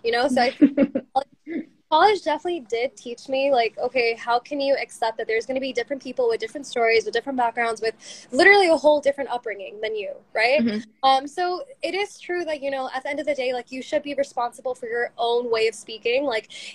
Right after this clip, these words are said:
Speaker 1: you don't have to educate them. You just say, "Hey, no means no. I don't wanna do this," and that's it, right? But let's say that it,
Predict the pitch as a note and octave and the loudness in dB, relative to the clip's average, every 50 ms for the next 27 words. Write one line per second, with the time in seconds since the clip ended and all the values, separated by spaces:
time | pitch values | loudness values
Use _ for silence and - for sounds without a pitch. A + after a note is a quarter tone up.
0 | _ _ - B3 C#4 D#4+ E4+ E4+ D#4 - - C#4+ C#4 C4+ - - - A#3+ A3+ C4 | _ _ -4 -2 2 2 2 2 2 0 2 0 0 0 0 -2 -2 -2 -4 -4
1 | C4+ - D#4+ D#4 _ D#4+ D#4+ E4 D#4 C4+ A#3+ A3 B3+ B3+ - B3+ A#3 B3 A#3 A#3+ | -6 -4 -6 -2 _ 0 0 0 -2 -2 -4 -4 -6 -4 -2 -2 -2 -2 0 4
2 | C#4+ D4 C4 A#3+ A3+ A#3 A#3+ A#3+ B3 C#4+ E4 F#4 F#4 E4+ - B3+ A#3+ A#3 A#3 A3+ | 4 4 4 4 0 2 2 2 2 2 2 2 2 2 0 0 2 2 2 2
3 | A#3 A#3 A3+ A3+ B3 C4+ D#4 E4 - - A#3 G#3 A#3 A#3 A#3 - C4 C4 C#4 D4 | 0 0 0 0 0 0 -2 -2 -2 -2 -2 0 -2 -4 -4 -4 0 0 0 2
4 | - G4+ G4 B3+ - _ _ - A#3 B3+ E4 D#4+ _ - - - - _ - D4 | 4 4 4 4 2 _ _ 0 2 2 0 -2 _ -20 -20 -20 -4 _ 4 4
5 | C#4+ C4 C#4 E4 - - G#4+ A4+ A#4 G#4+ G#4+ G4 D#4 | 6 6 4 4 2 -4 -4 -4 -2 -2 -2 -2 -4